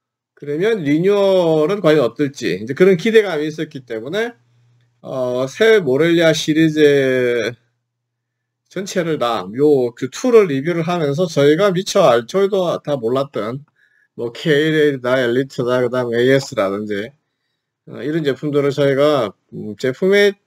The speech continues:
뭐, 뭐라 그래야 될까요? 제품에 대한 어떤 정보 지식의 폭을 넓히는 차원에서, 어, 뭐 저희도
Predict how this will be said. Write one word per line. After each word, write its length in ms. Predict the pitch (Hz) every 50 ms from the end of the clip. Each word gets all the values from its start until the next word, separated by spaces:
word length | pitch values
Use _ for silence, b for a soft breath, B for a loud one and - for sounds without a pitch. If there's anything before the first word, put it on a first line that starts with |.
| _ _
뭐, 340 | - 202 202 180 147 - -
뭐라 240 | 151 156 170 196 185
그래야 220 | 175 147 127 113
될까요? 340 | 104 95 101 - 131 143 143
제품에 440 | 143 135 131 139 185 185 185 180 165
대한 220 | 160 156 151 147
어떤 320 | 147 151 156 151 135 131
정보 320 | 127 - 147 151 151 156 143
지식의 720 | - - 170 170 175 170 151 147 151 - - 151 151 156 151
폭을 280 | - - 208 208 202
넓히는 380 | 185 170 170 165 - 165 147 139
차원에서, 720 | - 165 151 151 151 131 107 107 143 160 147 107 85 - _ _ _ _ _ _ _ _ _ _ _ _ _ _ _ _
어, 560 | - 117 117 117 117 117 117 117 117 117 123
뭐 0 | - 214
저희도 520 | 190 - 214 214 208 208 190 180 165 165